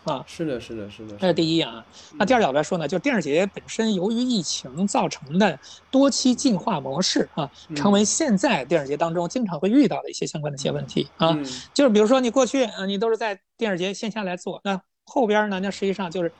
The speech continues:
Speaker 1: 线上有时候也要进行一些国际影展啊。
Speaker 2: 嗯。
Speaker 1: 国际影展虽然在疫情之后结束了，但线上进行电影本身的看片儿、选片啊，
Speaker 2: 嗯，嗯。
Speaker 1: 已经把这个模式留了下来啊，所以电影节已经进入到一个多期进化的时代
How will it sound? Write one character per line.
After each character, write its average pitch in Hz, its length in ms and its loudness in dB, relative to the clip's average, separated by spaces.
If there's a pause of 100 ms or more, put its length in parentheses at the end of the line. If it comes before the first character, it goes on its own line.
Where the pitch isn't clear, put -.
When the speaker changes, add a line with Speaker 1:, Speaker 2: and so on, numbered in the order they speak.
(120)
Speaker 1:
线 320 200 -2
上 285 160 -2
有 180 140 -2
时 - 100 -8
候 156 60 0
也 156 100 -4
要 143 160 -6 (140)
进 180 240 -4
行 143 180 -6
一 147 80 -8
些 151 300 0 (260)
国 165 160 4
际 170 140 6
影 151 140 0
展 151 260 -2
啊。 139 180 -4 (140)
Speaker 2:
嗯。 196 80 2
Speaker 1:
国 277 80 8
际 285 60 8
影 311 80 2
展 214 200 2
虽 247 180 2
然 269 100 2
在 277 80 4
疫 269 140 2
情 247 160 -2
之 254 120 -2
后 240 120 2
结 175 180 -2
束 247 120 -4
了， 180 80 2
但 214 180 0
线 262 360 -2
上 226 240 -2
进 202 140 -2
行 202 140 -2
电 220 140 2
影 180 80 0
本 180 160 -2
身 214 160 -4
的 180 160 2 (280)
看 220 180 2
片 269 160 4
儿、 269 160 0 (220)
选 - 260 -4
片 277 320 0 (100)
啊， 160 240 -2
Speaker 2:
嗯， 139 180 -8
嗯。 180 60 -12
Speaker 1:
已 190 160 4
经 254 200 4
把 190 140 4
这 247 120 0
个 226 60 0
模 165 160 -2
式 208 100 -4
留 165 160 0
了 170 80 0
下 202 160 -4
来 110 200 -14
啊， 139 120 -6
所 233 140 0
以 - 20 4
电 277 120 2
影 214 60 0
节 160 100 0
已 196 120 2
经 175 160 -2
进 269 120 2
入 220 80 2
到 208 120 2
一 196 60 2
个 220 80 0
多 269 200 0
期 - 160 -4
进 247 200 -2
化 220 180 -4
的 139 100 -4
时 127 220 -10
代 156 180 0